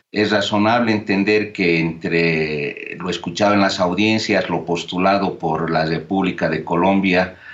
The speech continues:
a quien le agradecemos haber interpuesto la consulta,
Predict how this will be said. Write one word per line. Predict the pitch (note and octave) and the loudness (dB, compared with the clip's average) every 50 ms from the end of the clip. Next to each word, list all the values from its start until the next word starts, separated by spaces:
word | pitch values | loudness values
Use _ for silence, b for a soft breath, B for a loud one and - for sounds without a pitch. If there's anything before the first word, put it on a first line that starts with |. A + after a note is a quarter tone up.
| B B B B B | B B B B B
a | - F#2 | -2 -2
quien | F#2 - - G#2 G2+ G2+ G2 | -2 0 0 2 4 4 4
le | F#2 F2+ | 4 4
agradecemos | F2 F2 E2+ E2+ E2+ E2+ E2+ - - A#2+ A2+ A2+ A2 G#2 G2 - | 4 2 2 2 2 0 0 0 2 4 4 4 4 2 2 0
haber | G2 E2+ E2+ E2+ F2+ F#2 F#2 F2 D#2+ | 0 0 2 2 2 2 0 0 -2
interpuesto | - F2+ E2 E2 - F2 E2 - - - G#2 G#2+ G#2+ G#2 - - - G2 F2+ F2 F2 - - B B B B B B B B | -4 -4 -4 -4 -4 -6 -6 -6 -4 0 0 2 2 0 -2 -4 -2 0 0 0 0 -4 -10 B B B B B B B B
la | E2 E2+ E2 E2 D#2 D#2 D2+ D2+ D2 D2+ - - _ _ | 0 0 2 2 2 2 2 0 -2 -4 -8 -14 _ _
consulta, | - F2 E2+ E2+ E2 - - - G2 F#2 F2 F2 - - F#2+ F2 E2 D#2+ D#2+ E2 E2 | -2 -2 0 0 -2 -2 -2 -2 -2 -2 -2 -4 -2 0 2 2 2 2 0 -2 -8